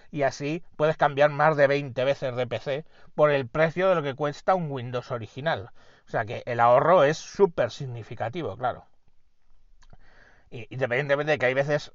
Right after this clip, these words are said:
que funcionan o no, y luego hay una cosa que no deja hacer es pasar de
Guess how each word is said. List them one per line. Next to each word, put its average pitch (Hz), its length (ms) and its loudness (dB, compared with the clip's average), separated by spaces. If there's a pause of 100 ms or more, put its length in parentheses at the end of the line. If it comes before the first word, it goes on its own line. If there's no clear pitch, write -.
(100)
que 120 180 -6
funcionan 139 460 -2
o 147 100 2
no, 170 200 0
y 131 100 -6
luego 151 180 2
hay 151 100 2
una 160 160 -4
cosa 170 240 -2
que 120 120 -8
no 143 100 -4
deja 156 200 -2
hacer 175 260 -2
es 160 260 -4 (640)
pasar 151 380 4
de 117 120 -2